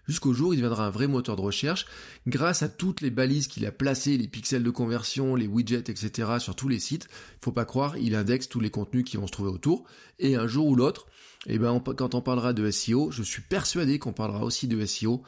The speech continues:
comment être bien référencé dans les résultats de recherche de Facebook.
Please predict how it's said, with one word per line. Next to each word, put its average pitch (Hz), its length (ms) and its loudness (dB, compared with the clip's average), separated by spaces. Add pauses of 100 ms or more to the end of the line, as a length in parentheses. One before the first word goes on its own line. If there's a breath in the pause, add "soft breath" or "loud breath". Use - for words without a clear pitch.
(240 loud breath)
comment 156 400 2
être 117 280 -2
bien 123 160 2
référencé 113 540 -2
dans 131 140 -2
les 101 80 -2
résultats 95 180 -4
de 95 60 -2
recherche 113 360 -2
de 123 120 -2
Facebook. 98 420 -6